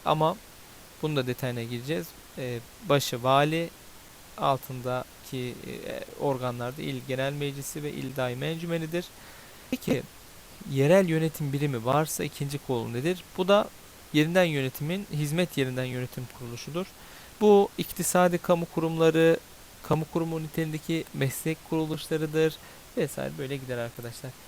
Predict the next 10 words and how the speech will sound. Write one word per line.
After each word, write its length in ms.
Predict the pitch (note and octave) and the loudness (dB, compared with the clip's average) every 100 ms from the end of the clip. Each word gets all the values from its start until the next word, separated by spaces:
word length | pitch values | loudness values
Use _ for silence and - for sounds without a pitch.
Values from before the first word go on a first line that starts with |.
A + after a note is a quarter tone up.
| - - - | -20 -12 -2
Arkadaşlar 600 | B3 F3+ C3 A2+ B2+ D#3+ | -2 0 -2 -2 -4 -2
ben 220 | G3 E3+ | -2 -2
burada 220 | C3+ C3 | -4 0
hemen 220 | D#3+ B2 C3 | 0 0 -2
işaretleyicimi 800 | E3+ D3 B2 - C3+ A#2+ C3 D3 | 0 2 2 0 -4 -4 -4 -4
açalım. 400 | C3 - A#2+ A2 - - - - - - - | -6 -4 -4 -6 -14 -20 -20 -20 -20 -12 -6
Önemli 340 | B2 B2+ C3+ | -2 -2 2
yerlerin 340 | D#3 B2+ A#2 B2 | 4 6 4 2
altını 340 | C3 A2+ D3 | -2 -2 -6
çizelim. 380 | - C3 B2+ | -4 0 2